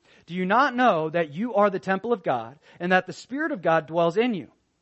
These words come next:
If anyone defiles the temple of God," speaking about us as individuals,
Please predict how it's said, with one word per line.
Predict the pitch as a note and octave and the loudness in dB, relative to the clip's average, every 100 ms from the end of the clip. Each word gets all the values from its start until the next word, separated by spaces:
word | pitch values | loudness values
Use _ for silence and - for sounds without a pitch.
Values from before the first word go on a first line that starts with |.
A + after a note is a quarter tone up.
| _ _ _ _ _ _ - | _ _ _ _ _ _ 0
If | G3 F#3+ | 0 0
anyone | - A#3+ D4+ E4 D4 C4+ | 0 0 2 2 2 2
defiles | A3 - G#3+ B3 A#3+ | 0 0 4 4 2
the | A3 | -2
temple | A3 B3+ C#4+ C4 | -2 -2 0 0
of | A#3 | 2
God," | C4+ B3 D3+ - _ _ | 4 4 2 -6 _ _
speaking | - F#3 F#3+ A3 | -10 -6 -2 2
about | A3 | 4
us | A#3+ B3 | 4 2
as | F#3 | -4
individuals, | G3+ F#3+ B3+ B3 F3+ B2 - | -4 0 -2 -2 -8 -12 -18